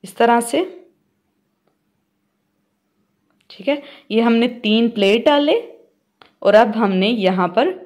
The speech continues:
वाइट कलर के मोटिव्स ऐड करने हैं, ठीक है। ये देखिए, ये प्लेट डल चुके और अब हमें डिजाइनिंग करनी है कुछ इस तरह से कि मैं ऊपर वाइट जो है शटल की लेस लगा लूँगी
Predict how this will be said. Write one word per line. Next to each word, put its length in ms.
वाइट 420
कलर 200
के 160
मोटिव्स 520
ऐड 200
करने 280
हैं, 220
ठीक 140
है। 100
ये 160
देखिए, 320
ये 80
प्लेट 360
डल 160
चुके 340
और 500
अब 120
हमें 500
डिजाइनिंग 680
करनी 320
है 200
कुछ 240
इस 160
तरह 200
से 220
कि 100
मैं 180
ऊपर 340
वाइट 420
जो 160
है 180
शटल 420
की 160
लेस 520
लगा 260
लूँगी 320